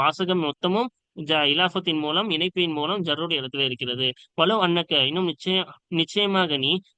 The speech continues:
தத்தப்பஅத குல்ல தர்ஃபின் மின் ஹாதிஹி, இவைகளில் இருந்து ஒவ்வொரு லர்ஃபையும் நீ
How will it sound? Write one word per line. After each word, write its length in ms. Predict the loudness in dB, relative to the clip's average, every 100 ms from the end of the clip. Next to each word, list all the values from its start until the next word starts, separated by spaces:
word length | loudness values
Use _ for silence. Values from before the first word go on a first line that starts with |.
| _ -2
தத்தப்பஅத 720 | 0 0 2 2 4 2 0
குல்ல 280 | 2 2 2
தர்ஃபின் 400 | 2 0 -2 -2
மின் 200 | 0 -2 0
ஹாதிஹி, 580 | 2 2 -2 -2 -4 -4 _ _ _ _ 0
இவைகளில் 600 | 4 6 4 4 2 2
இருந்து 480 | 0 -2 -2 0 0
ஒவ்வொரு 400 | -2 0 0 0
லர்ஃபையும் 520 | 0 -2 -2 0 0
நீ 240 | 0 -2